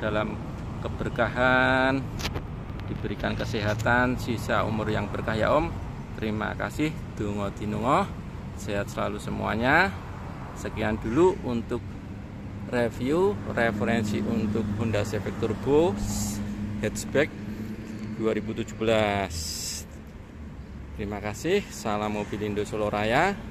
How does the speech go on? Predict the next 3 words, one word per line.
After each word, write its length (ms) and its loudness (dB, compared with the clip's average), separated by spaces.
Selamat 680 -2
sore, 560 2
selamat 1200 0